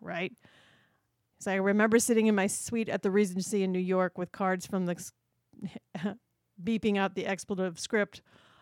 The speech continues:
all over the place. And Nora Ephron, who wrote it, a lot of it, curled up in the fetal position under the dining room table because we could not solve the problem in the center of this movie.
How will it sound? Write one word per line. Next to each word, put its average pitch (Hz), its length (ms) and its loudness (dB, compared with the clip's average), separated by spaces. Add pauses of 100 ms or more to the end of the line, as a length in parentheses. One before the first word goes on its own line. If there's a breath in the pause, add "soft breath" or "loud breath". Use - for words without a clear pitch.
(140 soft breath)
all 208 280 4
over 202 220 2
the 196 80 -2
place. 180 440 -4
And 214 140 -4
Nora 208 280 2
Ephron, 196 420 -2
who 196 140 -2
wrote 196 300 2
it, 185 180 -2
a 202 100 -4
lot 196 260 2
of 190 100 -4
it, 170 240 -6
curled 202 240 -2
up 190 120 -4
in 180 60 -8
the 175 60 -4
fetal 196 260 -4
position 185 460 -4
under 180 160 -4
the 180 80 -8
dining 185 360 -2
room 175 160 -4
table 180 320 -4
because 170 400 -8
we 185 100 -8
could 208 320 -2
not 180 220 -4
solve 180 240 -6
the 175 60 -8
problem 170 440 -4
in 160 80 -8
the 165 60 -8
center 170 340 -10
of 156 80 -12
this - 180 -12
movie. - 320 -14